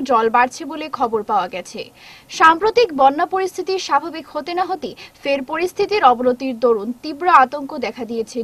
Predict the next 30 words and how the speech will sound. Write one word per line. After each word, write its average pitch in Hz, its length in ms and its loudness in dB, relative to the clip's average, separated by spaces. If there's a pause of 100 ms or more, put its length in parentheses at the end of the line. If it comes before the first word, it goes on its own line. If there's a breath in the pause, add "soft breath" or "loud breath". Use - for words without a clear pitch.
জনগণে। 220 480 -4 (1000 loud breath)
বৃহস্পতিবার 440 640 0 (100)
রাত 254 180 2 (160)
একটা 349 260 -8
নাগাদ 330 340 -4
শিলচর 339 400 -2 (100)
তারাপুর 285 340 6 (120)
অন্নপূর্ণা 311 560 0
ঘাটে 349 200 -6 (120)
বরাক 226 300 0
নদীর 233 220 -6 (100)
জলস্তর 294 440 -2 (120)
ছিল 285 140 -8 (500 loud breath)
আঠারো 359 320 4
দশমিক 370 380 -4 (140)
চার 254 240 4
এক 233 60 -6 (100)
সেন্টিমিটার 214 540 -8 (400 loud breath)
এবং 240 140 0 (140)
শুক্রবার 392 440 4 (120)
সন্ধ্যা 262 320 0 (120)
ছটা 294 300 -6
নাগাদ 339 340 -4
তা 233 80 4 (120)
দাঁড়ায় 233 300 2 (340 loud breath)
উনিশ 359 320 -4
দশমিক 370 380 -4 (120)
তিন 294 160 -6 (100)
এক 277 60 -10 (220)
সেন্টিমিটার, 208 560 -10